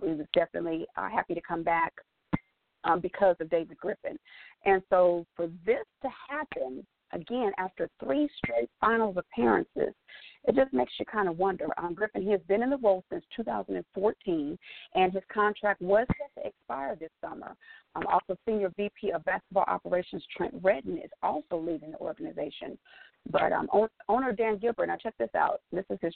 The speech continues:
track record. He has yet to agree to an extension with any G M, period. He has never extended a G M contract. What do you think that's about? Especially in this incident.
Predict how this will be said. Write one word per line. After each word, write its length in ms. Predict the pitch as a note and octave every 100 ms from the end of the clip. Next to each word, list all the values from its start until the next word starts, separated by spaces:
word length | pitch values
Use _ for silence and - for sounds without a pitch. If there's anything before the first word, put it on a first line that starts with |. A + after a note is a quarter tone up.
| -
track 200 | F#3+ F3+ -
record. 300 | - - - _ - - _ _
He 120 | D4+
has 180 | F#4 D#4 _
yet 220 | A3+ A#3 _ A#3+
to 100 | -
agree 420 | F3+ F#3+ G3 G3 -
to 80 |
an 80 | F3+
extension 800 | - _ _ G#3+ G#3+ - - - - _ _ _
with 220 | E3+ F3 - _ _
any 400 | A#3+ D4+ D4 B3 E3+ - _
G 200 | F3+ E3+ -
M, 360 | - - - _ _ _ _ _ _ _ _ _ _ -
period. 320 | D4 A#3+ D3 - _ _
He 100 | C4+
has 100 | A3+
never 260 | G3+ A#3 A3+ F#3+
extended 560 | - _ A3+ G#3+ F#3 -
a 60 |
G 280 | D#3+ G3 G3+ G3
M 280 | F#3 F3 - -
contract. 460 | F#3 E3 - - - _ _ _ _ _
What 80 | D#4
do 60 | G#4
you 60 |
think 160 | G4 D#4+
that's 220 | D#4+ E4
about? 300 | - - - _ _ _ _ _ _ _ _ _ _ _ _ _ _ _ _ _ _
Especially 600 | - - C#5+ - D4+ A#3+
in 80 | A#3
this 160 | A#4 -
incident. 440 | F#4 - G#3 B2+